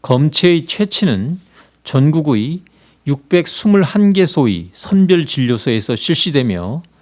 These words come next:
이 가운데 보건소 이백육십 개소를 제외하고 나머지 대부분은 민간 의료기관으로서 정부가 검사 건수를 임의로 늘리거나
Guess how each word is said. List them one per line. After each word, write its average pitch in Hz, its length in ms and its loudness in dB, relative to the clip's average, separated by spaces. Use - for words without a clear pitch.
이 139 100 -4
가운데 147 460 2
보건소 139 680 2
이백육십 156 840 -2
개소를 165 420 2
제외하고 120 680 -2
나머지 123 500 -2
대부분은 139 800 0
민간 165 460 4
의료기관으로서 113 1040 -2
정부가 123 640 0
검사 113 340 0
건수를 143 600 -2
임의로 165 420 4
늘리거나 123 720 2